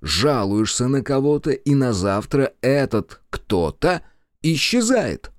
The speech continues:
«Из моей жизни», многозначительно прибавил Петр. «И не обязательно на завтра.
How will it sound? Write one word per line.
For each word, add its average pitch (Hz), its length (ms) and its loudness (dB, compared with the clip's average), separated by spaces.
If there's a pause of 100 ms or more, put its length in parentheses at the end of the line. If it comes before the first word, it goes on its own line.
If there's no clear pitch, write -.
(240)
«Из 87 240 -2
моей 87 420 0
жизни», 78 720 -4 (300)
многозначительно 123 840 0
прибавил 87 440 -2
Петр. - 420 -10 (340)
«И 98 140 0
не 98 120 2
обязательно 92 720 0
на 76 180 -2
завтра. 62 640 -10